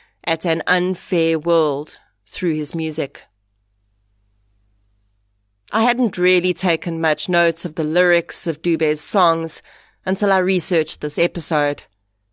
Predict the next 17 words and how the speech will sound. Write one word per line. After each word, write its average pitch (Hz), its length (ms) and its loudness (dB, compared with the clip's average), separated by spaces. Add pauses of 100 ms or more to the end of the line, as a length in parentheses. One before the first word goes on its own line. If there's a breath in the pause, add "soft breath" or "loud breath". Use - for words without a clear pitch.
(240)
but 202 120 -2
I 202 60 4
strongly 208 420 2
recommend 180 560 2
that 165 160 -2
you 170 80 0
go 165 180 2
and 165 160 -2
listen 165 400 -2
to 165 140 -8
some 165 240 0
of 147 100 -6
his 151 160 -4
songs 160 480 0
after 160 400 0
this 151 180 -8
episode 151 600 -2